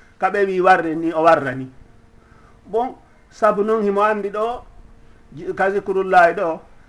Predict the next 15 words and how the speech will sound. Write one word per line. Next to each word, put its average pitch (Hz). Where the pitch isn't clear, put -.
si -
tawi 208
a 180
janngaali, 185
a 220
ñallay 208
ƴettude, 196
ka 247
yarɗa 185
wo, 214
hu-, 185
huunde 180
kaari 147
no 135
moƴƴi. 135